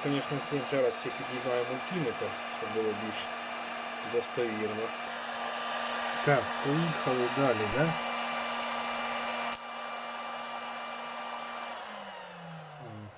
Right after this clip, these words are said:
багатенько дав. Зараз спробуємо перезапуск. Перезапуск. Десь, значить, ось тут. Ось просадка дванадцять вольт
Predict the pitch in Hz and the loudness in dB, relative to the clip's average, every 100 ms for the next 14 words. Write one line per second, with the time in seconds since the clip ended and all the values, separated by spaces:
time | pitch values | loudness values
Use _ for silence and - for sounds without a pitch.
0 | - 107 113 120 - 107 107 - 117 127 | -14 -12 -8 -8 -6 -8 -8 -6 -2 0
1 | 135 - - - - - - - - - | -2 -4 -18 -20 -20 -20 -20 -20 -20 -20
2 | - _ _ - 107 110 110 - - 113 | -20 _ _ -10 -4 -4 -4 -10 -6 -2
3 | 110 107 107 104 - 110 107 101 101 107 | -2 -4 -8 -6 -6 -4 -4 -4 -4 -6
4 | 107 143 - - - - - - _ _ | -6 -12 -12 -14 -18 -16 -18 -18 _ _
5 | _ _ _ _ _ _ _ _ _ - | _ _ _ _ _ _ _ _ _ -16
6 | - - _ _ _ _ _ - _ - | -16 -20 _ _ _ _ _ -20 _ -16
7 | 107 104 104 101 117 135 - 151 147 - | -12 -10 -10 -4 0 0 0 0 0 -2
8 | - - - - - - - - - - | -2 -2 -2 -2 -2 -2 -2 -2 -2 -2
9 | - - - - - - - 113 101 110 | -2 -2 -2 -2 -2 -2 -2 -2 0 0
10 | 110 - 110 113 110 117 110 120 - - | 0 0 0 0 0 0 0 0 0 0
11 | - 107 101 117 - - - - - - | 0 0 0 0 -2 -2 -2 -2 -2 -2
12 | - - - - - - - 117 107 - | -2 -2 -2 -2 -2 -2 0 0 0 0
13 | - 120 - 127 - 127 113 123 131 127 | 4 4 8 6 6 4 6 6 8 6
14 | 117 120 131 139 175 | 4 2 4 8 8